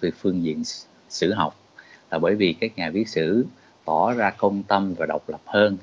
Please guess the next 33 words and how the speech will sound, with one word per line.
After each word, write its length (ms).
chứ 80
không 320
còn 380
chịu 300
cái 100
sự 400
áp 200
đặt 160
về 180
tư 200
tưởng, 300
à, 80
từ 200
phía 180
chính 120
quyền. 300
Tuy 160
nhiên, 400
cái 120
nhận 240
định 220
của 180
họ, 360
như 140
anh 200
vừa 120
nói, 300
là 500
chính 180
quyền 320
Sài 220
Gòn 300
vẫn 300